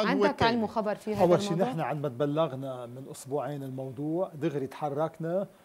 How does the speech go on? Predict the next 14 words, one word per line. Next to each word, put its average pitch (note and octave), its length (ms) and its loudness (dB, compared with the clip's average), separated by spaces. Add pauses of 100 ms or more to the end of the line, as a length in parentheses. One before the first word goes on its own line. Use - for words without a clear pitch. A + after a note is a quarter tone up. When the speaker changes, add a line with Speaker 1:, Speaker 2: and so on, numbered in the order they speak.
(260)
Speaker 3:
وفرق D3+ 720 2
في - 200 -10
مركز D#3+ 380 0
الأحراج D#3 720 -4 (100)
بجزين C3+ 640 -6 (440)
عمل D3+ 280 0
محضر C#3 320 -2
ضابط، D#3+ 400 2
ومعالي D3+ 380 2
الوزير C#3 360 2
سعيد C3+ 320 0
الأحاد D#3+ 360 2
للقضاء C#3+ 500 4
المختص، D#3 640 2